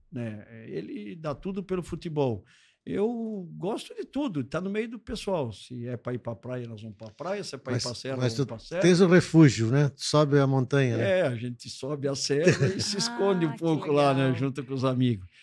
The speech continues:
Speaker 1: Tem que ter, né? A
Speaker 3: Tem
Speaker 1: gente
Speaker 3: que
Speaker 1: precisa
Speaker 3: ter.
Speaker 1: também de um, de uma,
Speaker 3: Uhum.
Speaker 1: de uma privacidade.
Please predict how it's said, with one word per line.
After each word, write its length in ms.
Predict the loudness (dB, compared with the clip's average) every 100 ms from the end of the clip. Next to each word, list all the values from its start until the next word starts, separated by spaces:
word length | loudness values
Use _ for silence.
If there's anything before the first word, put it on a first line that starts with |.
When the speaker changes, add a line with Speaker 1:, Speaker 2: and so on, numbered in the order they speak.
| _
Speaker 1:
Tem 120 | 2
que 140 | 2 0
ter, 260 | 2 2
né? 140 | 4 2
A 100 | -2
Speaker 3:
Tem 160 | -4 -6
Speaker 1:
gente 200 | -6 -6
Speaker 3:
que 60 |
Speaker 1:
precisa 440 | -4 -2 -2 -4 -4
Speaker 3:
ter. 60 |
Speaker 1:
também 320 | -2 -2 0
de 80 | 0
um, 160 | -4 -6 -12 _ _ _
de 80 | -4
uma, 320 | 0 0 0
Speaker 3:
Uhum. 60 | -4
Speaker 1:
de 60 | -4
uma 120 | -4
privacidade. 880 | -2 -2 -2 -2 -4 -4 -2 -4